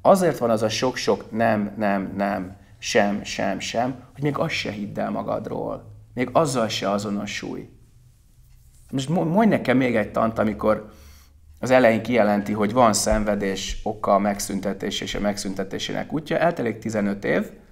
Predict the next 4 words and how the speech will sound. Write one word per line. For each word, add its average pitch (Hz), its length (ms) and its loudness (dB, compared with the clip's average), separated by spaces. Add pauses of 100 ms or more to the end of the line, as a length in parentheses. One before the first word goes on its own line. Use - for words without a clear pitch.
(540)
Sákyamuni 104 800 0
elkezdi 101 460 2
a 101 60 -2
Prajnapáramita 101 1160 0